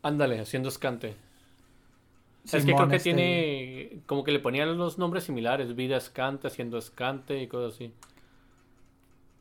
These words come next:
Speaker 2: Simón, sí, pues sí, o sea, ¿qué será Escante? <laughs>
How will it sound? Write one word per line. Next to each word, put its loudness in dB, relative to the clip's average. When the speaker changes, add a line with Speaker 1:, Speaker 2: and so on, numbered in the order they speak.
Speaker 2:
Simón, 4
sí, 4
pues -2
sí, -2
o 0
sea, 2
¿qué 0
será 4
Escante? 4
<laughs> -2